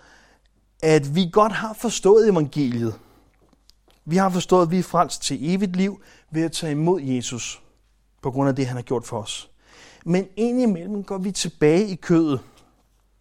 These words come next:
og så ser vi vores forhold til Gud betinget af, hvad vi selv har gjort, eller hvad vi selv kan gøre. Men Jesus, han har givet os nadveren til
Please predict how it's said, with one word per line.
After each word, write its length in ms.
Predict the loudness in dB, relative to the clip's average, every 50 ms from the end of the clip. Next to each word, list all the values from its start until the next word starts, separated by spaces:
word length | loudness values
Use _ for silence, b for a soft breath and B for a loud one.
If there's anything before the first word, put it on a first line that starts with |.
| _ _ _ _ -14 -8 -6
og 100 | -4 -2
så 100 | -2 -4
ser 240 | -2 2 2 2 2
vi 120 | 2 0
vores 380 | -2 2 2 2 2 2 -2 -2
forhold 340 | 0 2 2 2 0 -4
til 200 | -6 -8 -10 -8
Gud 260 | -6 -4 -2 -2 -2 -4 -8 b b b b b b b b b b b b b _ 0
betinget 540 | 0 0 0 0 0 2 2 2 2 0
af, 180 | 0 0 0 0
hvad 120 | -2 -4
vi 140 | -4 -4 -4
selv 380 | -4 -2 2 4 4 4 4 0
har 80 | -8
gjort, 360 | -8 -4 -2 -2 -2 -2 -4 -6
eller 160 | -6 -6 -6
hvad 120 | -6 -6
vi 120 | -8 -8 -8
selv 280 | -8 -8 -8 -8 -8 -10 -16 _ _ _ b b b b b b b b b b
kan 120 | -12 -12 -8
gøre. 340 | -4 -4 -4 -2 -4 -6 -8 -12 _ _ _ _ _ _ _ _ _ _ _ B B B B B B B B
Men 280 | B 0 0 0 2 2
Jesus, 320 | 2 2 2 0 -2 0
han 140 | 0 2 2
har 80 | 2 0
givet 320 | -2 -2 -4 -2 0 0
os 140 | 0 0 0
nadveren 500 | 0 0 2 2 0 0 -2 -2 -4 -6
til 340 | -6 -6 -4 -4 -4 -4